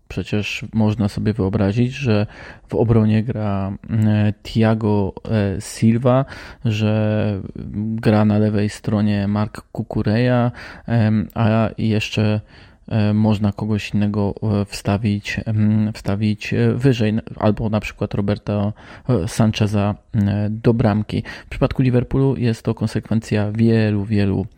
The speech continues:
urazów, e, Matipa, Alissona, Aleksandra Arnolda, Szoboszlaja, Rzoty,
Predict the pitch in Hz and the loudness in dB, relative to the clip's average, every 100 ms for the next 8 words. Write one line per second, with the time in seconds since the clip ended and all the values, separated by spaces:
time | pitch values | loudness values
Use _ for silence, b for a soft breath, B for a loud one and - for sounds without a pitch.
0 | b _ _ - 131 110 117 113 110 107 | b _ _ 2 4 4 4 4 2 0
1 | - - 107 101 113 - 135 95 107 113 | -4 -2 0 0 -2 -4 -2 -2 0 -2
2 | - 123 104 104 110 113 117 117 120 123 | 0 0 0 -2 -2 -2 0 0 0 2
3 | 120 107 107 - 127 - 120 107 104 B | 2 0 -2 -2 -2 2 2 2 0 B
4 | B B B B 131 170 156 120 | B B B B 4 4 4 0